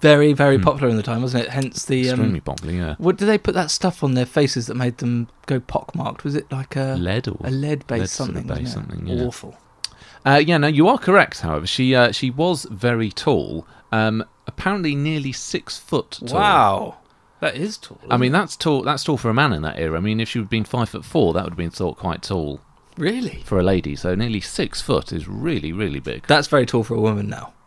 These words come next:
Speaker 2: Hmm. Um, she was considered a very pretty child and beautiful as a woman.
Speaker 1: Hmm.
Speaker 2: Um,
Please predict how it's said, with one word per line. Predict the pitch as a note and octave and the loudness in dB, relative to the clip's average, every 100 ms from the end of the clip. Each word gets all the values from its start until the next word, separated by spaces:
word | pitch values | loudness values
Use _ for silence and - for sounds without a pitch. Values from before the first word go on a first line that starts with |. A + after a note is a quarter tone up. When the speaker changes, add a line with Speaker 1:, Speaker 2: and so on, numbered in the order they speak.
| - | -2
Speaker 2:
Hmm. | G#2 - - - - _ - - - - | -2 -2 -10 -20 -20 _ -18 -18 -10 2
Um, | A#2 A#2+ A#2+ | 4 6 4
she | C3 | 0
was | A#2 | 0
considered | C3 D3 C3 | -2 0 -2
a | |
very | D#3+ F#3+ | -2 -2
pretty | - - G2+ | -4 -4 -4
child | - E2+ E2+ G2 | -2 0 0 -2
and | F#2+ | -2
beautiful | G2+ B2 - - F2 D#2+ - | -2 -4 -4 -8 -4 -4 -4
as | E2 | -4
a | E2 | -2
woman. | E2 D2 A#2 _ - | -2 -2 -6 _ -8
Speaker 1:
Hmm. | G#3 D3+ - - - - | -6 -6 -14 -20 -20 -4
Speaker 2:
Um, | A#2 A#2 A#2+ | 2 2 2